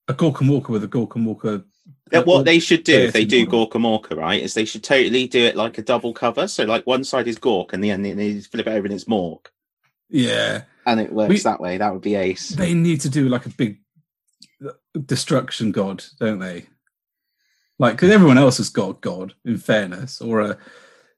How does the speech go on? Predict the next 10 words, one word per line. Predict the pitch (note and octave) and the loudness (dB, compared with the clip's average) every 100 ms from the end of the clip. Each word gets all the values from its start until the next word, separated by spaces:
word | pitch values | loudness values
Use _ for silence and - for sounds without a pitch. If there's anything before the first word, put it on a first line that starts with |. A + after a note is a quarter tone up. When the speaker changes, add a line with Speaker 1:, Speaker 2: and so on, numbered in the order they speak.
| - | -4
Speaker 1:
embodiment | B2+ A#2 - B2 A2 G#2 G2 | 2 4 6 6 6 6 4
of | F#2+ G2 | 0 -6
a | |
god, | F#2+ G2+ F#2 F#2+ | -4 -4 -4 -4
like | G#2+ - | -6 -6
a | |
greater | F2+ A2+ G#2+ G2+ | -4 0 0 0
demon, | A#2 A2 G2+ G2+ | 0 2 2 2
or | G2+ F#2+ G2 | 0 -2 -4
a, | F#2+ | -6